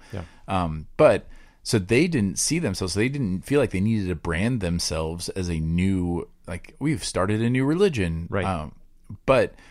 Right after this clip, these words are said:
Speaker 2: it's what other people said about them. And I think that's what's so powerful about that, what I love so much about that story. And I just think about today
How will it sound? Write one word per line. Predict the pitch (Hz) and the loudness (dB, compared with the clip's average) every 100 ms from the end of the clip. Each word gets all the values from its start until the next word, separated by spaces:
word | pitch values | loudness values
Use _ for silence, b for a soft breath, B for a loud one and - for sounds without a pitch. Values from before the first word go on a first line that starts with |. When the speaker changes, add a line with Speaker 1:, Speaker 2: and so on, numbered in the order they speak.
| b b - | b b -4
Speaker 2:
it's | - | 0
what | 113 107 | 2 2
other | 104 104 101 | 4 2 2
people | 101 92 90 85 | -2 -2 -2 -2
said | - 90 | -2 -2
about | 82 87 87 85 | -2 0 -2 -2
them. | 82 | -6
And | 87 | -2
I | 104 | 0
think | 143 120 | 0 0
that's | 101 - | 0 0
what's | 82 | -4
so | - 87 | -2 -4
powerful | - 85 85 85 87 | 0 2 2 0 -4
about | 78 80 | -4 -4
that, | 76 | -4
what | 80 | -2
I | 82 | -2
love | 80 85 85 | 0 0 0
so | - 87 | -2 -4
much | 80 - | -4 -4
about | 80 76 78 | -4 -4 -4
that | 78 - | -6 -6
story. | - 92 85 78 71 | -4 -2 0 -2 -4
And | 76 | -4
I | 76 | -4
just | 80 80 - | -6 -6 -4
think | 90 | -4
about | 78 76 78 - - - - | -4 -4 -4 -6 -14 -20 -16
today | - 82 85 85 78 76 | -8 -2 0 0 -2 -6